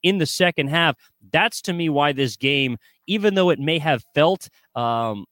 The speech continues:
like you were holding your breath a little bit, because technically the Chargers had the ball down on their two-yard line with under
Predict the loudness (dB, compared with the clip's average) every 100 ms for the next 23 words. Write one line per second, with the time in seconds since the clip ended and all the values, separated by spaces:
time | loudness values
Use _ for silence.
0 | -8 -6 -4 -4 -4 -4 -4 -6 -6 -2
1 | -4 -4 -6 -4 -2 -2 -4 -6 -6 -6
2 | -8 -8 -10 -10 -10 -8 -6 -4 -6 -4
3 | -2 -2 -2 2 2 2 2 0 0 -2
4 | -6 -4 -2 0 -2 -2 -4 -4 -6 -6
5 | -6